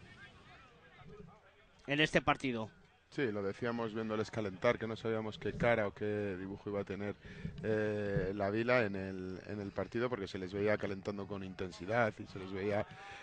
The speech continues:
Speaker 2: eh, ensayando jugadas, eh, bastante dinámicas y bastante rápidas en la línea. Pero bueno, es un varapalo en los dos primeros minutos recibir ese primer ensayo.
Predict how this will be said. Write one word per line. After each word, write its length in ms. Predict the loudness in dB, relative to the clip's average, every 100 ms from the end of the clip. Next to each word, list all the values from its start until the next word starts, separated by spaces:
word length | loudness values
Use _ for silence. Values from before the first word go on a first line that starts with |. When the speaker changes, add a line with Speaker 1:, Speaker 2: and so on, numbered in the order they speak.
| -6
Speaker 2:
eh, 100 | -2
ensayando 420 | -2 0 0 0 -4
jugadas, 540 | 0 6 8 8 4
eh, 380 | -4 -2 0 0
bastante 540 | -2 -2 -4 0 2 2
dinámicas 520 | 0 0 0 -2 -2
y 20 |
bastante 340 | -6 -4 -4 0
rápidas 400 | 0 0 0 0
en 80 | -2
la 60 |
línea. 300 | 0 2 0 -2 -14 -18 -16 0
Pero 120 | 2
bueno, 200 | 2 0
es 160 | -6 -6
un 280 | -6 -6 0
varapalo 400 | 0 2 2 0
en 60 | -4
los 100 | -6
dos 120 | -8
primeros 360 | -6 -4 -4 -4
minutos 300 | -4 -2 -2
recibir 340 | -2 0 0
ese 160 | 0 -4
primer 220 | -8 -8
ensayo. 340 | -6 -4 -4